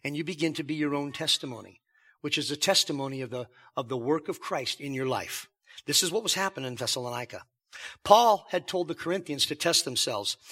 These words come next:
to see if they were in the faith. It's likely that this was something he taught to all that he was responsible for. And in the epistle, now we went through this in adult Sunday school, so those of you who were in my adult Sunday school class, you are either getting double for your money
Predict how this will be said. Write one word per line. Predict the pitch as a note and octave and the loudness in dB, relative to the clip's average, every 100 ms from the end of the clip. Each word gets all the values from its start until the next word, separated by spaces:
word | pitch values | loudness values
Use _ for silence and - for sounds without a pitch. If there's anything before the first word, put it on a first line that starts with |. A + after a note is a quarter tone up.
| - - | -14 -2
to | C#3+ | 4
see | E3+ | 4
if | E3+ | 4
they | E3 | 2
were | D#3+ | 2
in | D3+ | 0
the | C#3 | 0
faith. | - C#3 - - _ _ - - - | 0 0 -2 -12 _ _ -20 -14 -2
It's | - - | 0 2
likely | E3 G#3+ - E3 | 4 4 4 2
that | D3 - | 0 -4
this | F3 | -2
was | D3 - | 0 0
something | F3+ E3+ D3 | 0 -4 -6
he | D3 | -6
taught | D3 - D#3 A#2 - - - - - _ _ | -6 -4 -2 -2 -4 -12 -18 -20 -20 _ _
to | - D#3+ | -2 0
all | E3+ F#3+ G3+ | 6 6 6
that | E3+ D3 | 4 -2
he | F3 | -2
was | D#3 | -2
responsible | C#3+ D3 D#3 D#3+ - B2 | 0 0 2 0 0 -4
for. | A#2+ C3+ B2 - _ - - - | -6 -6 -6 -8 _ -20 -20 -4
And | D3+ | 0
in | E3 | 2
the | F#3+ - - | 2 -2 -8
epistle, | E3 - G3+ F3+ | -6 2 4 6
now | F3 F3 | 4 4
we | D#3 E3+ | 2 0
went | B3+ C4+ | 2 2
through | A3+ | 2
this | A3 - | 2 2
in | F3+ E3+ | 2 -2
adult | E3+ E3 F3 | 0 2 2
Sunday | F3+ F#3 | 0 0
school, | - G3+ G#3+ G#3+ - - - | 2 4 2 0 -12 -12 -6
so | D#3+ | 2
those | F3+ G#3+ G3 | 4 4 2
of | F3 | 0
you | G3+ G#3 | 0 2
who | F3 F#3 | 0 2
were | F3 E3 | 2 2
in | E3 F3+ F#3+ E3+ | 0 -2 -2 -2
my | E3+ D#3+ | 0 2
adult | E3 E3+ | 2 2
Sunday | - E3+ | 2 2
school | F3 F3+ E3+ | 0 0 0
class, | E3+ F3 - | 0 0 -2
you | F#3 C4+ | 0 2
are | G#3 | 2
either | A3+ E3+ | -2 -2
getting | D#3 E3 D3 | 0 0 0
double | D3 E3 | 0 0
for | C#3+ E3 | -4 -4
your | D3 | -2
money | C#3 A2+ | -4 -6